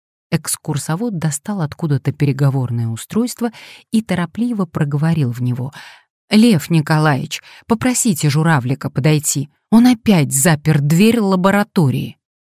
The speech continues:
Надежда забеспокоилась. Появление журавлика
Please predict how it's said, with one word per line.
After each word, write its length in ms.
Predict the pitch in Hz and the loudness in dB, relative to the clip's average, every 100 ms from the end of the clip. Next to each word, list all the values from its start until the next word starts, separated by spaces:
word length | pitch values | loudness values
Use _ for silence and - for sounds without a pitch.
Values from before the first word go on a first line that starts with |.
| _ _ _ _ - | _ _ _ _ -4
Надежда 440 | 143 120 180 240 | -2 0 -2 -4
забеспокоилась. 1080 | 247 233 233 - 247 - 131 143 127 - - _ _ - - - | -4 -4 -6 -10 -12 -8 -8 -6 -10 -16 -20 _ _ -20 -20 -10
Появление 640 | 135 123 120 170 180 147 | -4 -4 -2 -2 0 0
журавлика 800 | 117 123 123 202 208 151 - 123 | 0 -2 -2 -2 -4 -6 -6 -8